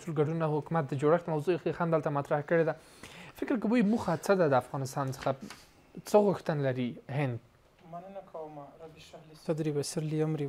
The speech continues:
Speaker 2: واحلل عقدة من لساني يفقهوا قولي. امید صاحب تاسو ته سلامونه نیکې هیلې. درود مشر محمد خیل صاحب ته، اتمر صاحب ته، ټولو درنو لیدونکو او اردونکو ته سلامونه نیکې وړاندې کوم.
Speaker 1: علیکم سلام.
Speaker 2: ګوره، یو هغه اساسي نقطې دي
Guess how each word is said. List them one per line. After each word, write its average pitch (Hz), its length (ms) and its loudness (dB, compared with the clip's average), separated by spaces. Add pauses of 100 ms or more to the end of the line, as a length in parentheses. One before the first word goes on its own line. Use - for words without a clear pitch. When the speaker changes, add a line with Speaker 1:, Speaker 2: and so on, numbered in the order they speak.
Speaker 2:
واحلل 143 300 -2
عقدة 147 400 -4
من 143 160 -4
لساني 143 400 -4
يفقهوا 123 420 -8
قولي. 131 240 -10 (640)
امید 165 240 4
صاحب 160 180 0
تاسو 165 240 2
ته - 80 -2
سلامونه 147 480 2
نیکې 139 240 -4
هیلې. 135 200 -2 (200)
درود 160 240 4
مشر 151 340 -4 (420)
محمد 147 320 -2
خیل 165 220 4
صاحب 147 240 -4
ته، 135 100 -2 (320)
اتمر 160 320 0
صاحب 139 240 -4
ته، 139 140 2
ټولو 180 320 6
درنو 156 200 6 (120)
لیدونکو 156 320 2
او 131 40 2
اردونکو 151 260 2
ته - 60 -8
سلامونه 139 520 2
نیکې 135 220 -2
وړاندې 120 380 -6
کوم. 139 140 -6 (220)
Speaker 1:
علیکم 131 280 -8
سلام. 127 180 -4 (680)
Speaker 2:
ګوره، 240 240 6
یو 247 100 12 (960)
هغه 202 260 8
اساسي 170 560 6
نقطې 175 420 4 (120)
دي 156 100 4